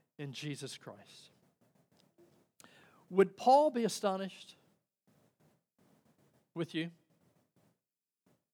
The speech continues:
Would he call you a foolish Galatian? Would he call me a foolish Galatian? Paul loved the Galatians.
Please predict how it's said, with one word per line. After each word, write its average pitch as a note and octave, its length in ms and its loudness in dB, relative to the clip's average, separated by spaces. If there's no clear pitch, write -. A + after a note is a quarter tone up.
Would D#3 160 -6
he B3 80 0
call G3+ 260 6
you F#3 220 0
a B2+ 60 -4
foolish E3 460 -8
Galatian? D3+ 500 -10
Would D#3 120 -12
he F#3+ 40 -16
call F3+ 200 -6
me G3 300 -2
a D3+ 40 -8
foolish F#3 440 4
Galatian? E3+ 480 -6
Paul A#3+ 300 8
loved G3+ 260 6
the F3+ 60 0
Galatians. C#3 640 -10